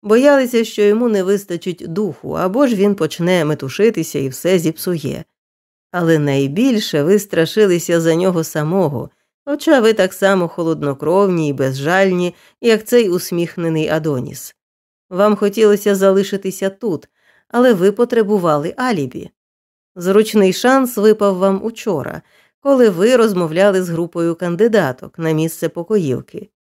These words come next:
Одна з них була схожа на вас". Заступник комісара повернувся до Пейджа. "Упевнений, інспекторе, що ви помітили схожість Сари Семюелс із Керолін Мортлейк. Невисока, огрядна постать,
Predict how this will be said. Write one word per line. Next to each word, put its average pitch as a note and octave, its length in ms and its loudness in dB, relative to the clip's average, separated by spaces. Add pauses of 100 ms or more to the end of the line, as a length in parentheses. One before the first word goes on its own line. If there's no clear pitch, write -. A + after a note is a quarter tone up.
(100)
Одна F#3 500 2
з A#3+ 80 -2
них A3+ 300 -2
була F3 320 0
схожа G#3+ 640 -2
на G#3 200 -2
вас". A3+ 380 -6 (920)
Заступник F#3 680 -2
комісара A3 580 -2
повернувся F3 720 0
до D3+ 140 -4
Пейджа. B2 540 -8 (720)
"Упевнений, A3 720 2
інспекторе, D#3 760 -4
що F3+ 220 -6
ви A3 120 2
помітили G#3+ 640 0
схожість G3+ 680 0
Сари D#3 360 0
Семюелс G#3+ 680 2 (260)
із B3 200 -6
Керолін F3+ 540 2
Мортлейк. E3+ 720 -2 (380)
Невисока, A#3+ 800 2
огрядна F3 480 2
постать, D#3 600 -6